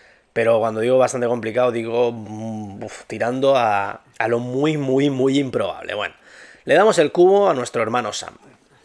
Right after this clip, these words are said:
A nuestro querido compañero de viaje, hermano Sam. Sobre todo en esta zona.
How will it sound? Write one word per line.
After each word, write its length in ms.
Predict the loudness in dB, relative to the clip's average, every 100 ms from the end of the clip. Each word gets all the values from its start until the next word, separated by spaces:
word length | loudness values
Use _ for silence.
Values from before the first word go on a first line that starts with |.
| _ _ -20 _ -20 -12
A 120 | -10
nuestro 320 | -10 -8 -6
querido 440 | -4 -2 -2 -2
compañero 460 | -2 -2 -2 -2 0
de 80 | 0
viaje, 520 | 0 -2 -2 -2 -4 _ _ _ _ -20 -20 -20 -20 -6
hermano 380 | -2 -2 -4
Sam. 180 | -8 -12 -14
Sobre 220 | -8 -2
todo 280 | 2 6 4
en 80 |
esta 200 | 2 -4
zona. 260 | -6 -8 -14